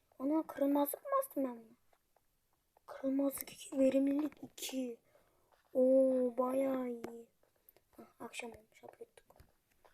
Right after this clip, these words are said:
Dur biraz ekmek yiyeyim. Hemen eve gidip geliyorum arkadaşlar.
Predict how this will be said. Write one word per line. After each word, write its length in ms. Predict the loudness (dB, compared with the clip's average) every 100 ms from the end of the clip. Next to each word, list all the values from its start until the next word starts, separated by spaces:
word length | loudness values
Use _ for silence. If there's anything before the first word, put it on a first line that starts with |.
| _ _
Dur 140 | -12
biraz 240 | -10 -10 -12
ekmek 240 | -16 -12
yiyeyim. 320 | -12 -12 -14 -12 -10 -10 -12 -14 -12 -12 -12 -12 -12 -12 _ -20 -20 -14 -12 -8 -8 -8 -14 -12 -10 -10 -10 -8 -8 -10 -14 -10 -10 -8 -10 -10 -14 -12 -14 -14 -16 -16 -16 -12 -10 -10 -10 -20 -14
Hemen 220 | -8 -4
eve 120 | -2 -4
gidip 220 | -6 -8
geliyorum 340 | -6 -6 -8
arkadaşlar. 560 | -18 -20 _ _ _